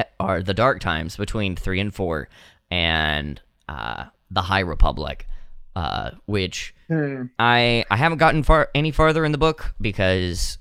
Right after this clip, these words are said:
Speaker 1: uh, again, I was in Texas and wasn't reading. Um,
Speaker 2: Mm-hmm.
Speaker 1: but, um,
Speaker 2: I think you know my opinions on the High Republic already.
Speaker 1: I, I am a big fan of the Old Republic,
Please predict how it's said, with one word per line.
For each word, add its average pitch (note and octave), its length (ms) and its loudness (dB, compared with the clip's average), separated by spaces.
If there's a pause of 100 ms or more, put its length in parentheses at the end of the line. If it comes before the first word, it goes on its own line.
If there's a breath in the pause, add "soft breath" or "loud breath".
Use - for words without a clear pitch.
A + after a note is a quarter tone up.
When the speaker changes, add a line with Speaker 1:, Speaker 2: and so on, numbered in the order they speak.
Speaker 1:
uh, D#2 360 -2 (140)
again, G2 280 0
I F#2 80 2
was F2+ 160 0
in F2 80 -4
Texas F#2+ 400 -4
and F2+ 260 -6
wasn't F#2 300 -4
reading. G2+ 280 -2 (560 soft breath)
Um, G2+ 340 4
Speaker 2:
Mm-hmm. F#2 120 0 (380)
Speaker 1:
but, E2+ 580 2 (140)
um, E2+ 320 0
Speaker 2:
I C#3+ 80 -2
think E3+ 180 2
you E3+ 80 6
know E3 160 6
my D3 160 6
opinions C#3+ 540 -6
on C3 100 -6
the B2 80 -6
High C3+ 160 -2
Republic B2+ 400 -8
already. B2 400 -8 (220)
Speaker 1:
I, G#2+ 720 4 (120)
I C3 400 4
am G#2+ 120 0
a G2 80 0
big C3 260 4
fan G2 300 0
of F2+ 80 -4
the F#2+ 100 0
Old B2 180 4
Republic, F2 480 2